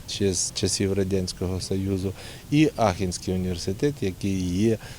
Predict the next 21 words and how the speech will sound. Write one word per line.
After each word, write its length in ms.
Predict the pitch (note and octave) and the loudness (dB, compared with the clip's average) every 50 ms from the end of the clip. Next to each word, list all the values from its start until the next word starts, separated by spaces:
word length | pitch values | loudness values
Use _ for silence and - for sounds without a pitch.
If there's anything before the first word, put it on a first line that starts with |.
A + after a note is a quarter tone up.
| - - - - - | -16 -16 -16 -8 -4
одним 320 | - G2 G2+ G#2+ A2+ G#2+ G2+ | -2 -2 0 0 0 0 0
із 100 | F2+ - | -2 -2
кращих 480 | - - A2 A2 A2 - - A2+ G#2 - - | 0 2 2 2 2 2 0 -2 -2 -4 -6
технічних 640 | - - F2+ E2 - G#2 F#2+ F2 F#2+ F#2+ E2+ D#2 | -4 -4 -2 0 0 -2 0 0 -2 -2 -2 -2
університетів 800 | F#2 F2 F2 F2 F2 D#2+ - - F2 - - F#2+ F2+ - F#2 F2+ - - - - - - - - | -2 -2 0 -2 -2 -4 -4 -6 -6 -2 -2 -2 -2 -2 -4 -6 -6 -8 -14 -16 -18 -12 -6 -2
Німеччини. 560 | F2 F2+ E2+ D#2 - - - - - C#2 - - - - - | 0 0 0 0 -4 -6 -8 -8 -8 -10 -12 -12 -12 -8 -4
І 40 | G#2+ | 0
будемо 400 | B2+ D3 D3 C#3 C3+ C3 B2 A2 | 2 4 4 4 4 2 2 -2
сподіватися, 920 | - - - A2+ A#2 A#2 A#2+ C#3 D3+ D3+ C#3+ - C#3+ C3 - - C#3 B2+ | -2 -2 -2 0 2 2 4 4 4 2 2 0 -2 0 0 0 0 0
що 360 | B2 - - C3 B2 A#2 A2+ - - - - - - - - - | 0 -2 2 4 4 4 4 2 -2 -6 -8 -12 -14 -10 -4 -2
у 80 | A2+ | 0
нас 220 | B2 C3 B2+ A#2 G#2+ | 2 4 4 2 2
з'явиться 560 | G2+ G#2 A#2 B2 A#2+ A2+ A2+ G#2 - - A2+ | 2 4 4 6 6 4 2 2 0 -2 -2
можливість 540 | A2+ A2+ G#2 G2+ C#3 D#3 D#3+ D#3+ D3 C#3 - | -2 -2 0 0 2 4 4 4 4 2 0
проводити 640 | - A#2 A2+ A#2+ B2 A#2 A#2 A2+ G#2+ - - G#2+ - - - - - - | 0 0 2 4 4 4 2 0 0 2 0 0 0 -2 -8 -10 -4 0
змішане 680 | G#2 G#2 A2+ B2+ C3+ B2+ A2 - - G2+ F#2+ F#2+ F#2+ | 2 4 6 8 8 8 6 6 2 0 0 0 0
навчання, 680 | F#2+ G2 G2 F#2+ - - - A2 A#2 B2+ D3 D#3 E3 E3+ - - - - - - - - - - - | 0 0 -2 -2 -2 -2 0 0 2 2 2 0 0 -2 -6 -10 -14 -14 -14 -14 -14 -14 -8 -2 0
яке 360 | A2 A#2 - - C#3+ C3+ B2+ | 0 2 2 2 2 2 2
буде 320 | A#2+ A2+ A#2 A#2 A#2 A2+ | 2 0 0 2 2 0
передбачати 1000 | G#2+ - A2+ A2 A2 G#2+ G#2+ G#2+ A2 G#2+ - - B2 A2 G#2 - - G#2 G2+ G2 F#2 - - - - - - - - - - - - - - - - - - - - - - - - | 0 2 0 2 2 2 2 2 0 0 2 2 2 2 0 0 0 0 0 0 0 -4 -10 -14 -14 -14 -14 -14 -14 -16 -16 -16 -16 -16 -16 -16 -14 -14 -14 -14 -14 -14 -12 -2 2
онлайн, 760 | A#2 A#2+ A#2+ A#2 A2+ A#2 A2+ G#2+ G2+ G2+ F#2+ F#2 F2 F2 | 4 6 8 8 8 8 8 8 6 4 2 2 0 -2